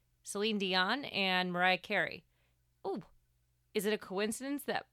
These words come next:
both are singers? It is. There's no research suggesting at this point that singers in particular struggle to conceive. What Mariah and Celine had in common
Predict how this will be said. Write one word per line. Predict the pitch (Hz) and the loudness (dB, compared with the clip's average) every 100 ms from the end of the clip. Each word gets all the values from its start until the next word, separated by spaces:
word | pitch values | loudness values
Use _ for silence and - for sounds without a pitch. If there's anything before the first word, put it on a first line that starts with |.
| - | -2
both | 190 220 | -2 0
are | 262 240 | -2 -2
singers? | - - 175 220 277 - - _ _ _ _ _ _ _ _ _ _ _ _ _ _ _ _ _ _ _ _ _ - | -4 -6 -2 -2 -2 -6 -14 _ _ _ _ _ _ _ _ _ _ _ _ _ _ _ _ _ _ _ _ _ -4
It | 311 | 2
is. | 269 233 - _ _ _ _ _ - | 4 4 -2 _ _ _ _ _ -4
There's | 185 180 170 | -2 0 0
no | 208 262 | 4 4
research | 262 247 247 240 - - - _ | 2 -2 -4 -6 -6 -10 -12 _
suggesting | - - 208 240 254 - 156 156 - _ | -12 -8 -2 0 0 -4 -6 -6 -12 _
at | 208 196 - _ - | -4 -4 -4 _ -6
this | 403 - | -6 -6
point | - 175 165 - | -6 -4 -4 -4
that | 180 160 | -6 -8
singers | - 202 190 190 175 | -6 -4 -2 -2 -4
in | 180 | -8
particular | 170 - 196 175 170 | -8 -8 -6 -4 -4
struggle | 170 - 180 156 | -4 -2 -2 -2
to | 165 - | -8 -10
conceive. | 175 151 - 160 160 - _ _ _ _ _ _ | -12 -12 -10 -8 -10 -12 _ _ _ _ _ _
What | 208 208 | -4 0
Mariah | 214 208 240 | 4 4 4
and | 254 240 | 2 -2
Celine | - 185 233 269 | -4 -6 -4 -2
had | 240 180 | 0 0
in | 175 | 0
common | 165 180 175 170 | -2 0 0 -2